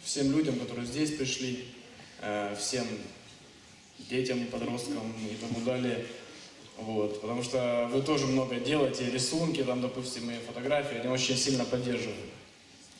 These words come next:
Вот. И всем людям, э, которые волонтеры, да, просто волонтеров не было бы без народа. То есть, ну, волонтер это и есть народ. И то есть спасибо всем, потому что каждый,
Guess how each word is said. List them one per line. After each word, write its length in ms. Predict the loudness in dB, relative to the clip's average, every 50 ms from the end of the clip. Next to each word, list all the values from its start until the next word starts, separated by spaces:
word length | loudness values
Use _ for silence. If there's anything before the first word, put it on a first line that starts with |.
| -20 -18 -16 -14
Вот. 240 | -10 -10 -10 -6 -2
И 140 | 0 0 2
всем 240 | 2 2 2 2 2
людям, 460 | 2 2 2 2 2 2 0 0 0
э, 300 | 0 0 0 0 -2 -2
которые 340 | -4 -4 -2 -2 -2 0 0
волонтеры, 520 | 2 2 2 2 2 0 0 2 2 2
да, 180 | 4 2 2 0
просто 460 | 0 -2 -6 -8 -6 -2 0 0 2
волонтеров 440 | 2 2 2 2 4 2 2 2 2
не 100 | 0 2
было 160 | 2 2 2
бы 140 | 2 0 0 -2
без 100 | -2 0
народа. 360 | 0 -2 -2 -2 -2 -4 -6 -8 -8 -12 -14 -16 -18 -20 -20 -20 -20 -20 -20 -20 -20 -20 -20 -20 -20 -20 -20 -12
То 80 | -12 -10
есть, 240 | -8 -8 -10 -10 -8
ну, 60 | -6 -2
волонтер 360 | 0 0 0 2 2 2 2
это 180 | 2 0 0
и 80 | -2 0
есть 200 | 0 -2 -2 -4
народ. 160 | -4 -6 -6 -8 -8 -12 -12 -14 -16 -16 -18 -18 -18 -18 -18 -20 -20 -18 -16
И 40 | -8
то 80 | -6 -4
есть 120 | -4 0
спасибо 340 | 0 0 2 2 2 2 2
всем, 280 | 4 4 4 2 2
потому 300 | 2 0 0 -2 -2 -4
что 160 | -4 -6 -6 -2
каждый, 380 | 0 0 0 0 0 -4 -4